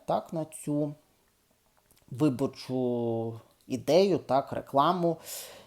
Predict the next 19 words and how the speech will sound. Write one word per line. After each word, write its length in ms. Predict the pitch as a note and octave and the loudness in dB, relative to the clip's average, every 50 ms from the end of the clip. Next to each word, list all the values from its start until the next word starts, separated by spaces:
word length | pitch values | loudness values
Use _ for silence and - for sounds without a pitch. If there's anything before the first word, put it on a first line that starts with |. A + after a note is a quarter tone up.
| _ - | _ -6
від, 380 | C3 C3 D3 D3 C#3 - - C#3 | -2 2 2 2 2 0 0 2
е, 340 | B2+ A#2 A2 G#2+ B2 B2+ | 4 4 4 4 4 2
Нікі 600 | B2+ C3+ C3 C3 B2+ A#2 A#2+ - B2+ A#2+ A#2 G#2+ - - - - - - _ - | 4 4 2 2 0 -2 -4 -4 -2 0 0 0 -2 -6 -16 -16 -18 -20 _ -8
Гейлі. 1200 | B2 A#2+ A#2+ B2+ C3+ B2+ B2 B2 A#2+ A#2 A#2 A2+ A2 G#2+ A2 A2 A2 A2+ G#2+ G2+ - - - - _ - | -6 -6 -2 2 4 4 6 6 4 4 2 0 -2 -2 -2 -2 -2 -2 -2 -4 -6 -8 -12 -16 _ -10
І, 520 | D3+ D#3 E3 F3 F#3 G3 G3 G3 F#3+ F#3 F3+ | -8 -6 -6 -6 -4 -4 -4 -4 -4 -2 -4
власне, 840 | E3+ C3+ A#2+ B2+ C3 D3 D3+ - - - C#3+ C3+ C3 C3 C3 B2 A#2+ A#2 | -4 -4 0 2 2 2 2 0 -6 -6 -4 -2 0 0 0 -2 -2 0
як, 540 | B2+ B2+ B2+ C#3 C#3+ - - - - - - | 2 2 2 2 0 -4 -14 -20 -18 -12 -8
е, 20 | A#2+ A2+ A2 G#2+ G2+ D#2+ D2 - - _ _ _ _ _ _ _ _ - | -6 -6 -4 -4 -6 -8 -10 -12 -18 _ _ _ _ _ _ _ _ -10
він 240 | - A#2 A2+ A2 | -8 -8 -8 -8
зможе 380 | G#2+ A#2 A2 A2 A2+ A2 - F#2+ | -8 -8 -6 -4 -4 -4 -4 -6
пояснити 760 | - G2 F2+ F2+ F#2+ - - - A#2+ G#2+ - - - - - - - _ _ _ _ _ _ _ | -6 -6 -6 -6 -6 -8 -10 -10 -10 -10 -10 -12 -14 -16 -16 -16 -18 _ _ _ _ _ _ _
свою 560 | - - - - A2 A2 G2+ G#2 A2 A#2+ A#2+ A#2 - _ _ _ _ - | -16 -14 -8 -6 -6 -4 -4 -4 -4 -4 -6 -8 -12 _ _ _ _ -12
точку 400 | - F#2+ - - - - D#3+ E3 | -10 -10 -10 -10 -8 -6 -4 -2
зору, 300 | G#3+ C#4+ E4+ D#4 G3+ - | 0 0 0 0 0 -2
тому 280 | - C#3+ D3 D#3+ F3+ | -2 -2 -2 -2 -2
що 180 | F3 - D#3+ - | -2 -4 -6 -4
правильно 840 | - - E3+ F3+ C#3 - - G2 - F#2 F#2+ F#2+ F#2+ F#2+ F2+ G2+ G#2+ | 0 4 6 6 6 4 2 -8 -8 -10 -10 -10 -8 -8 -8 -8 -6
зазначено 680 | A2+ C3 C3 D3 F3 G3+ C#4 C#4 - - G3 E3+ D#3 | -6 -6 -6 -4 -4 -4 -4 -4 -8 -6 -6 -6 -6
щ-, 220 | - - - - | -6 -10 -18 -20